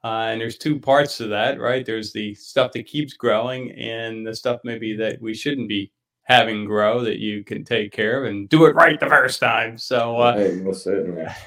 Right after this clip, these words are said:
Speaker 1: <laughs> so fill us in on your company, Justin. Thompson and Sons Landscaping and what you're doing.
Speaker 2: Um, well, we're a full-service landscape company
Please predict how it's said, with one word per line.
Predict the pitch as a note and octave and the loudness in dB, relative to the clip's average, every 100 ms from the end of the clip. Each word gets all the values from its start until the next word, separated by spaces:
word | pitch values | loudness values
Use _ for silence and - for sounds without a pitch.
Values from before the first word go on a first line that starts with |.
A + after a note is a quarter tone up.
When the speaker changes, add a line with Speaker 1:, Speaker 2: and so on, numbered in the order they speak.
| - - - | -20 -10 -2
Speaker 1:
<laughs> | D#3 - D#3 D#3 - F3+ - | -2 -2 -2 -2 -4 -18 -10
so | - C#3+ | -4 -4
fill | B2+ G#3 B3+ | 0 4 6
us | C4 G#3+ | 4 0
in | G#3 | 0
on | F#3 | 0
your | D3+ C#3+ | -2 -2
company, | D#3+ A#2+ A#2+ G#2+ | -2 -4 -6 -8
Justin. | G#2+ G#2+ G#2+ A2+ | -4 -4 -6 -12
Thompson | B2 C#3+ D#3 D#3+ D3+ | -6 -4 -4 -6 -6
and | B2+ | -6
Sons | - B2 B2 A#2 | -4 -2 -2 -4
Landscaping | A2+ A2+ A2+ - A2+ A#2 A#2+ G#2+ | -4 -4 -4 -4 -4 -2 -4 -4
and | G#2 | -4
what | A2+ - | -6 -6
you're | |
doing. | A2 G#2+ F#2 - _ _ _ _ _ _ _ - | -4 -2 -4 -12 _ _ _ _ _ _ _ -8
Speaker 2:
Um, | G2+ B2 C3 B2 - | -2 0 0 -6 -10
well, | - A#2 A#2+ | 2 4 6
we're | A#2+ | 4
a | A2+ | 4
full-service | A#2+ B2 A#2+ A#2+ A2+ A2+ | 2 0 4 4 2 0
landscape | A2 A#2 - A#2+ - | -2 -2 -2 -4 -2
company | A#2+ A#2+ B2+ B2 | -2 0 -2 -4